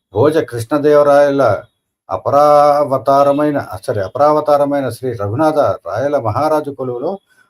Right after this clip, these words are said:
ఆంధ్ర సామ్రాజ్యము అద్భుతముగా కనులారా కనుగొన్నాడు. గొప్ప వ్రాయసగాడునైన జగన్న మంత్రి మహారాజు తన కోటలో నిర్మించిన సరస్వతీ మందిరానికి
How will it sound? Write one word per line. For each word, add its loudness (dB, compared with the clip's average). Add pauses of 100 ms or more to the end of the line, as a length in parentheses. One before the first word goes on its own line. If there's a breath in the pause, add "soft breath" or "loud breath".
(120)
ఆంధ్ర 0
సామ్రాజ్యము 0
అద్భుతముగా -2 (540)
కనులారా 2
కనుగొన్నాడు. -8 (1300)
గొప్ప 0
వ్రాయసగాడునైన 2
జగన్న -6
మంత్రి -8 (320)
మహారాజు 0
తన 0
కోటలో -4
నిర్మించిన -6
సరస్వతీ -8
మందిరానికి -4